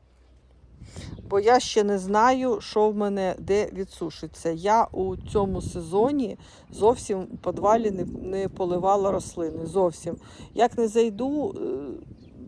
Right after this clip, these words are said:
ґрунт перевіряю, а він якийсь вологий, конденсат лється.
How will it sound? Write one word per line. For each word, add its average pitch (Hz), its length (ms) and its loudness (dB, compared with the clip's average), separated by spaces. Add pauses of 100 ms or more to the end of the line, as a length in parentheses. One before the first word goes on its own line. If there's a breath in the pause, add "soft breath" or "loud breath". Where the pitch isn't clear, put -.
(160)
ґрунт 233 720 2
перевіряю, 226 840 4
а 190 100 2
він 214 240 -2
якийсь 202 360 -6
вологий, 180 400 0
конденсат 208 800 0
лється. 226 440 0